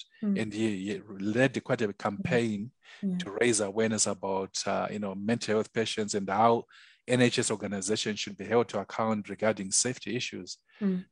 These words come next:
Speaker 2: But the things that he taught me were probably not the sort of thing that you learn in college. Humility, humbleness. And I used to go and see, 'cause I used to go a lot of, see a lot of families where, um, where mental health patient has killed their relative. So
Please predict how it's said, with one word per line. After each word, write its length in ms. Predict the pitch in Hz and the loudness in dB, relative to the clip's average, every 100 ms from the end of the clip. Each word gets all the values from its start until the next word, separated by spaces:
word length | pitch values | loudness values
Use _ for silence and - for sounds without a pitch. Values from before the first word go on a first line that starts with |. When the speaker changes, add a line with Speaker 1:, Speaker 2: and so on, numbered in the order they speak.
| _ | _
Speaker 2:
But 100 | 110 | -2
the 80 | 107 | 0
things 240 | 151 151 | 2 4
that 140 | 123 131 | 4 4
he 140 | 117 | 0
taught 280 | - 139 - | -2 -4 -2
me 160 | 127 123 | -2 0
were 180 | 113 | 0
probably 440 | - - 131 110 104 | 0 4 4 4 -4
not 200 | 110 139 | -6 -6
the 80 | 107 | -2
sort 160 | 160 | 0
of 80 | 151 | 0
thing 180 | - 131 | 0 0
that 180 | 107 - | 0 0
you 60 | |
learn 200 | 110 120 | 0 0
in 100 | 110 | 0
college. 580 | 104 143 135 98 - - _ _ - - _ _ _ | -2 -2 0 0 -6 -14 _ _ -20 -20 _ _ _
Humility, 840 | 104 104 120 135 127 - 120 110 | -4 0 4 6 4 2 -2 -2
humbleness. 880 | 98 107 131 110 104 104 98 - - | 0 2 2 2 -2 -2 0 -2 -2
And 120 | 120 147 | 2 4
I 40 | |
used 120 | 156 | 4
to 80 | 117 | 0
go 120 | 104 | 2
and 140 | 135 127 | 4 6
see, 320 | - 135 120 - - | 4 4 -4 -14 -10
'cause 100 | 120 | 4
I 40 | 139 | 4
used 80 | |
to 80 | 127 | 4
go 120 | 110 | 2
a 40 | 127 | 4
lot 140 | 135 | 4
of, 140 | 127 - - _ | 2 0 -6 _
see 240 | - - 131 | 0 4 4
a 40 | |
lot 120 | 123 | 2
of 100 | 120 | 0
families 560 | - - 123 113 107 95 | -2 -2 0 2 0 -2
where, 240 | 101 113 95 95 | 0 0 0 -4
um, 300 | 98 92 95 _ _ - _ _ _ | -4 -4 -12 _ _ -20 _ _ _
where 200 | 120 123 | 0 4
mental 240 | 123 131 117 | 4 6 4
health 160 | 113 | 4
patient 280 | - 120 110 | 0 0 0
has 120 | 98 | -2
killed 220 | - 120 | -2 -4
their 160 | 104 107 | 2 2
relative. 440 | 113 131 - - - | 4 2 -2 -8 -10
So 180 | - | -18